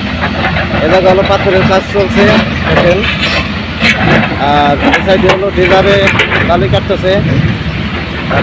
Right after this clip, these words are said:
এক্সকাভেটর বালি সরাইতেছে। ওই সাইডেও কাজ, দেখেন, অনেক কাজ। ওই হলো ডিলার, ডিলারটা দেখেন, ওই যে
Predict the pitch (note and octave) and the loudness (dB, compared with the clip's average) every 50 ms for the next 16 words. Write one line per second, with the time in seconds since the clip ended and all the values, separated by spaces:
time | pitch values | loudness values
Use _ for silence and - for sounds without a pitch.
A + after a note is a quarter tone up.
0 | - - F3+ - - - - G3 F#3 F#3 F3+ F#3+ F#3+ G3 G3+ - - - - - | 0 0 0 0 -2 -2 -2 0 0 0 0 2 2 2 0 -2 -4 -4 -4 -4
1 | - - - - - - F3 E3+ G#3+ - - F#3 - F3+ F3+ F#3+ G3 F#3+ - F3 | -4 -4 -4 -2 -2 -2 0 0 0 0 0 0 -2 0 0 0 0 0 0 0
2 | - - F3 F3+ G3 - - - - - - - - - - - - - - - | 0 0 0 0 0 -2 -4 -4 -4 -4 -4 -6 -6 -6 -4 -4 -4 -2 -2 -2
3 | - - - - - - E3+ D#3+ - G3 F#3 F#3 F3+ F3+ - - E3+ F3 F#3+ - | -2 -2 -2 -2 0 0 0 0 2 2 2 2 2 2 2 4 4 4 4 4
4 | - - - - - - - - - - - - - - - - - - - - | 4 2 2 2 2 2 2 2 2 0 -2 -2 -4 -6 -6 -8 -8 -8 -8 -8
5 | - - - - - - - - D#3 D#3 - E3+ E3 F3+ F#3 E3 F3+ F#3 F3+ - | -8 -8 -6 -6 -6 -6 -4 -4 -4 -2 -2 -2 -2 -2 -2 -2 -4 -4 -4 -4
6 | - E3+ D#3+ E3 F3 - - - - - - - - - - - - - - - | -2 0 0 0 0 -2 -6 -8 -8 -8 -8 -8 -8 -8 -10 -10 -10 -10 -10 -8
7 | - - - - - - - - - - - - - D#3 F3 F#3 F#3 F#3+ F#3+ F#3+ | -8 -8 -8 -8 -8 -8 -8 -8 -8 -8 -8 -6 -2 2 2 4 4 4 2 0
8 | E3 E3+ E3+ E3+ F3 F3+ F3+ - - - - - - - - - - - - - | 0 0 0 2 2 2 2 0 -2 -4 -6 -6 -8 -8 -8 -8 -8 -8 -8 -8
9 | - - - - - - - - - - - - - - - - - - - - | -8 -8 -8 -8 -8 -8 -8 -8 -8 -6 -6 -6 -6 -6 -6 -6 -6 -6 -8 -8
10 | - - - - - - - - - - - - - - - - - D#3+ E3 F3 | -8 -8 -8 -6 -6 -6 -6 -6 -4 -4 -4 -4 -6 -6 -6 -4 -2 -2 0 0
11 | F#3 F#3 - G3 G3+ F#3+ F#3+ F#3+ F#3+ F#3 F#3 E3+ C#3+ - - - - - - - | -2 -2 -2 0 0 2 2 4 4 2 2 0 -2 -4 -6 -8 -8 -10 -10 -8
12 | - - - - D#3+ E3 E3+ E3+ E3+ F3 E3+ E3+ | -8 -6 -4 -4 -2 0 0 0 0 0 0 -2